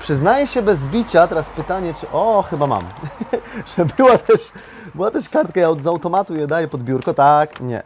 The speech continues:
to jest Turek, niestety. W Cieszynie, drogi kochany, ale chyba, chyba zapomniałem o karteczce twojej, e, chociaż jeszcze tutaj Funky Fluid,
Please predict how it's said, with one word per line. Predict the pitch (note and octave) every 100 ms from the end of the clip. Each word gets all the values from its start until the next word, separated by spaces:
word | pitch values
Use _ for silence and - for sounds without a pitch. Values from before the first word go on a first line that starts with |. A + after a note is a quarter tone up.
| _
to | - A2+
jest | G#2+ -
Turek, | G#2+ - - -
niestety. | B2 B2 - D3+ D3 E3 F3 - _ _
W | -
Cieszynie, | - D#3 F#3+ F3
drogi | D3+ D#3+ C#3
kochany, | - C#3+ C#3+ C#3+ D#3+ F3+
ale | C3 B2+
chyba, | - D3+ D3 D3+ D3 - - - _ -
chyba | C#3+
zapomniałem | D3 D#3 D3+ D#3+ D#3
o | C#3
karteczce | C#3+ - D#3 - A2+
twojej, | - G#2+ G#2+ C#3+ G#3 G3 -
e, | A#2 G#2+
chociaż | C3+ D3+ F3+ F3
jeszcze | C#3+ - D3
tutaj | - C3
Funky | B2 A#2 A#2
Fluid, | - C#3 G3+ A#3+